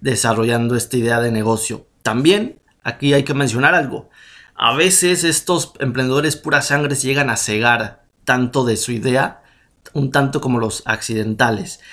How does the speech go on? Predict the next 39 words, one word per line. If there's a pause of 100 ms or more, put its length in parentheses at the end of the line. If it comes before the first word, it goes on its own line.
(220)
de
que
su
idea
es
muy
buena,
pero
si
no
está
funcionando, (240)
ahí
puede
tener
algo
de
peligro,
porque
si
se
llegan
a
cegar, (800)
pues
bueno, (460)
eh,
no
tendrán,
digamos,
ese (680)
timing
para
saber
decir
hasta
qué
momento
parar.